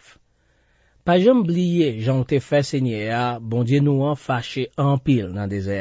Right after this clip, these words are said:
a. Depi lè nou te sòti nan peyi Lejip, jouk nou rive isit lan, n'ap fè wòklò devan Senyè a.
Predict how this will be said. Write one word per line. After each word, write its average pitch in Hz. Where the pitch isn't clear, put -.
a. 98
Depi 127
lè 151
nou 151
te 165
sòti 156
nan 147
peyi 151
Lejip, 147
jouk 135
nou 165
rive 156
isit 131
lan, 127
n'ap 127
fè 123
wòklò 120
devan 101
Senyè 82
a. -